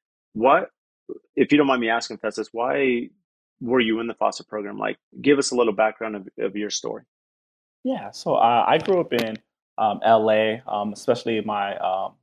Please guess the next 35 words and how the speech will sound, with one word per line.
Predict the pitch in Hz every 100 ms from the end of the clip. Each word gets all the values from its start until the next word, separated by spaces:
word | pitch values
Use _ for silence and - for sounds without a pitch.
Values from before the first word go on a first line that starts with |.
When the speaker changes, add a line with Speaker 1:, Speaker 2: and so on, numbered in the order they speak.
| _
Speaker 2:
younger | - 104 107
childhood | - 92 104 95 _ _ _ _
days. | 101 95 98
I | 92
was | 92
in | 95
the | 90 -
south, | - 113 87 -
uh, | 101 90 147 127
worst | 135 131
part | - 117
of |
L | 104 104
A, | 104 110 _
kind | 110
of | 104
South | 104 98
Central | - 101 - 113 _ _ _
area | 107 110 107 107
by, | 107 92
like, | 92 -
Crenshaw. | - 98 90 95 101 - _ _ _ _
Um, | 107 110 113 110 113 _ _
so | - - 123
at | 120
the |
age | 120 135
of | 110 -
four, | - 107 120 120 123 -
uh, | 104 101
my | 98
mom | 98 98 98 101 98
had, | - - 95 92 -
uh, | 82
schizophrenia. | - - 104 98 101 98 107 110